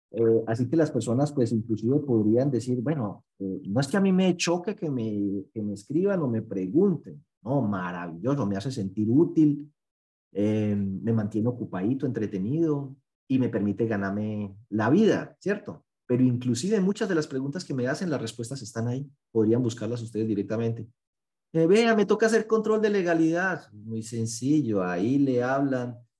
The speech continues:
del control de legalidad de reformas de estatutos. Véalo, aquí está, control de legalidad.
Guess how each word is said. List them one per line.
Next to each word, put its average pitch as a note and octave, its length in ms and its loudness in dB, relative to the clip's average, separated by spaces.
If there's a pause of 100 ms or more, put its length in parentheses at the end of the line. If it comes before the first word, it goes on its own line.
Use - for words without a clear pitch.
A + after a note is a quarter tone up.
(160)
del G#2 240 0
control G#2 400 0
de A#2+ 120 0
legalidad G2 600 0
de A#2 120 -4
reformas G#2 640 -6
de G2+ 80 -2
estatutos. F#2 920 -4
Véalo, F2+ 240 -4
aquí - 140 -12
está, G2+ 380 -8
control G2 560 0
de G#2 100 2
legalidad. F#2 760 -2